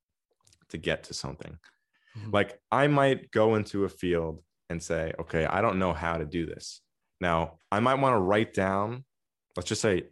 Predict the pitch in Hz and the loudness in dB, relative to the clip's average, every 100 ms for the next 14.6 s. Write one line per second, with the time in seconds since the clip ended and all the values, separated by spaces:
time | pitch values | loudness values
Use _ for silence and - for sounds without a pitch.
0 | _ 92 101 - - 104 92 95 - - | _ -2 0 0 2 2 2 0 -2 -8
1 | - - _ _ _ 98 123 143 127 - | -18 -20 _ _ _ -2 0 2 2 0
2 | - 104 92 - 92 85 85 85 87 - | 2 2 2 0 -2 -2 -4 -8 -8 -2
3 | 104 123 110 107 104 95 92 - 87 85 | 0 0 0 0 0 0 0 -2 -6 -6
4 | 82 104 104 98 95 - _ _ 104 101 | -2 -2 0 0 -2 -8 _ _ -2 -2
5 | - 95 98 104 104 98 - 98 90 92 | -2 -8 -2 -2 -2 -6 -2 -2 -2 -6
6 | 95 - 95 90 92 92 98 - 90 90 | -6 -8 -6 -6 -6 -2 -2 -2 -2 -2
7 | 90 - 92 90 - _ _ 95 98 139 | -4 -2 -2 -4 -8 _ _ -4 0 2
8 | 147 139 131 120 92 95 117 - 110 104 | 2 2 0 -2 -2 -2 -2 -4 -8 -6
9 | 90 98 92 110 101 90 85 95 87 82 | -6 -4 -2 -2 -6 -8 -6 -2 -2 -4
10 | - 107 - 87 98 92 87 117 120 - | -4 -6 -6 -6 -4 -2 -2 -4 -4 -4
11 | 104 - 98 92 85 87 85 80 69 - | -4 -4 -10 -8 -10 -12 -10 -10 -10 -12
12 | - - 139 127 110 107 - _ - 117 | -16 -10 -6 -6 -6 -10 -18 _ 0 0
13 | 123 110 92 135 147 120 127 135 120 107 | 2 0 2 2 2 2 4 4 2 2
14 | 104 - 95 117 113 | -2 -2 -6 -2 -2